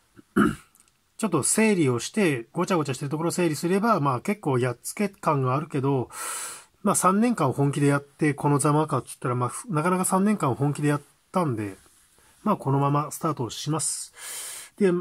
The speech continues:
えー、うん、そんな感じっすね。三年間頑張りました。ちなみにもう三百万超えましたね。修繕費で。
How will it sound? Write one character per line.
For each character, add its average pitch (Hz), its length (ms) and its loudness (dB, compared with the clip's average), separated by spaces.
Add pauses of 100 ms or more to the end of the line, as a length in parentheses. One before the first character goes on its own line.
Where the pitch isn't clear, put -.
(140)
え 120 1400 -2 (280)
ー、 151 40 -4
う 151 40 -2 (120)
ん、 101 60 -8
そ 135 160 -4
ん 127 80 0
な 135 80 -2
感 135 240 -2
じ 139 80 -6
っ 170 40 -6
す - 180 -4
ね。 110 240 -6 (360)
三 139 240 -4
年 180 140 -2
間 139 160 -2
頑 117 220 -2
張 123 100 -2
り 127 80 0
ま 135 100 0
し - 80 -8
た。 113 180 -10 (600)
ち - 140 -6
な 160 80 2
み 170 80 2
に 180 80 4
も 180 120 2
う - 40 0
三 160 260 0
百 190 180 0
万 139 140 0
超 - 160 -4
え 131 60 2
ま 135 100 0
し - 60 -12
た 113 100 -8
ね。 92 100 -16 (600)
修 - 240 0
繕 120 180 2
費 110 140 -6
で。 98 120 -10